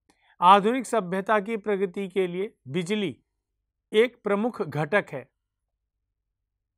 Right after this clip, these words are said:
किसी देश के आर्थिक विकास को निर्धारित करने वाली आधारिक संरचना में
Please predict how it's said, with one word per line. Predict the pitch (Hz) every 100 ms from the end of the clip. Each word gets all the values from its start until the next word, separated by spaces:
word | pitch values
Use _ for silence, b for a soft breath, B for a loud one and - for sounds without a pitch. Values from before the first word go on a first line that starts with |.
| _ _
किसी | 196 170 202
देश | 165 208 220
के | - 226 233 - _ _ _
आर्थिक | 170 190 208 - 214
विकास | 190 180 214 214 208
को | - 165 120 _ _ _ 165
निर्धारित | 190 180 165 208 240 233
करने | 220 196 202 202
वाली | 185 180 208 - _ _ _ _ -
आधारिक | 180 185 165 190 240 226
संरचना | 220 190 185 190 196 185
में | 156 190